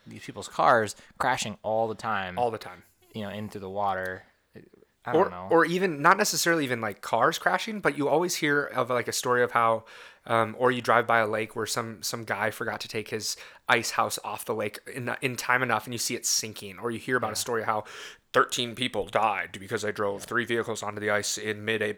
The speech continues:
Speaker 2: in mid-April or
Speaker 1: Yeah.
Speaker 2: mid-May, and you're like, "How dumb do you have to be?"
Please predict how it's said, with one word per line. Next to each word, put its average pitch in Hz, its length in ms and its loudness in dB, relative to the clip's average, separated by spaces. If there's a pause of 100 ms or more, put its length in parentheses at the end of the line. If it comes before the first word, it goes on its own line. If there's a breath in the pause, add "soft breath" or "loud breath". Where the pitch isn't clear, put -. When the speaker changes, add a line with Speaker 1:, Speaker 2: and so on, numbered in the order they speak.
Speaker 2:
in 110 240 -8
mid-April 107 480 -2
or 95 160 -12
Speaker 1:
Yeah. 92 120 -16
Speaker 2:
mid-May, 101 420 -6
and 95 80 -12
you're 104 100 -6
like, - 220 -12 (240 loud breath)
"How 208 240 -4
dumb 185 320 0
do 170 80 -2
you 151 60 2
have 139 100 -2
to - 100 -12
be?" 156 440 -8